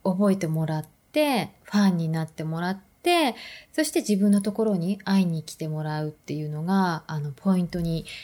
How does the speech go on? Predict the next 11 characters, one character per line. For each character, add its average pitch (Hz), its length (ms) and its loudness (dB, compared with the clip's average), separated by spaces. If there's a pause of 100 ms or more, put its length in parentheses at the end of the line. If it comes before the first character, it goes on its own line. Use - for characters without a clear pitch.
(200)
な 202 140 4
る 165 120 0
と 143 280 -4
思 165 240 2
う 160 60 0
ん 147 80 -4
で 139 100 -10
す。 139 300 -4 (2250)
じ - 120 2
ゃ 247 420 4
あ、 - 140 -6